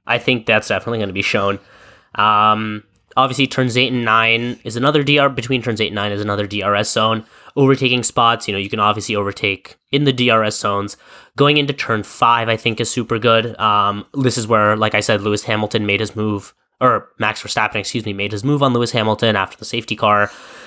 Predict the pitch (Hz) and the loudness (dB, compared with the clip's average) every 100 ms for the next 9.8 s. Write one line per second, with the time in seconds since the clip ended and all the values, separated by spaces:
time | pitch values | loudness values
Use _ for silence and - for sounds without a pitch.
0 | - - 101 101 98 101 - 143 143 - | -16 -2 2 4 2 -2 -2 0 0 0
1 | 127 120 170 165 - 127 113 127 120 113 | 0 2 2 2 0 -2 -2 -2 -2 -2
2 | - 117 - 113 110 107 - 113 104 101 | -2 -4 -2 0 0 -2 -4 -2 -2 -2
3 | 127 104 - 107 104 101 - 104 117 123 | -2 0 0 0 2 0 -4 -4 -4 -4
4 | 113 - 113 107 104 - 113 110 101 104 | -4 0 0 2 0 0 2 2 0 0
5 | 101 95 87 107 131 127 127 110 107 110 | 2 0 -2 -2 -2 0 0 0 0 0
6 | 101 - - 104 98 - 110 107 110 104 | -2 -8 -2 0 0 0 0 0 0 -2
7 | 95 90 - - - - 110 107 104 104 | -2 -8 -18 -20 -18 -4 0 4 2 2
8 | 104 - - 101 - 101 101 92 87 110 | -2 -4 -2 -2 -2 -8 -6 -6 -2 2
9 | 107 107 104 104 - 110 107 | 2 2 0 0 0 2 0